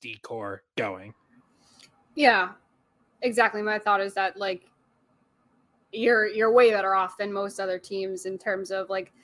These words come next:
Speaker 2: I know Zboril hasn't played a lot, but I think he's serviceable. And in a playoff series, you're, like, we've seen what it looks like when he's in, and they're,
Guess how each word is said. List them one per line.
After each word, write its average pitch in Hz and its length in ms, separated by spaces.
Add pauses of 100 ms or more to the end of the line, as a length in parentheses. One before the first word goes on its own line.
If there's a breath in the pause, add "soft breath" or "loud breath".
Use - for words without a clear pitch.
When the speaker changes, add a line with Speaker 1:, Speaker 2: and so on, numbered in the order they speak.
(500 soft breath)
Speaker 2:
I 262 100
know 269 100
Zboril 247 380
hasn't 220 260
played 233 160
a 214 60
lot, 190 400 (120)
but 208 220
I 196 60
think 208 180
he's 202 160
serviceable. 269 880 (120)
And 214 440
in 220 140
a 220 80
playoff 214 440
series, 214 760 (480)
you're, 247 260 (200)
like, 269 180
we've 277 200
seen 302 280
what 269 100
it 240 100
looks 240 200
like 226 140
when 220 100
he's 202 220
in, 208 400 (400)
and 185 120
they're, 196 220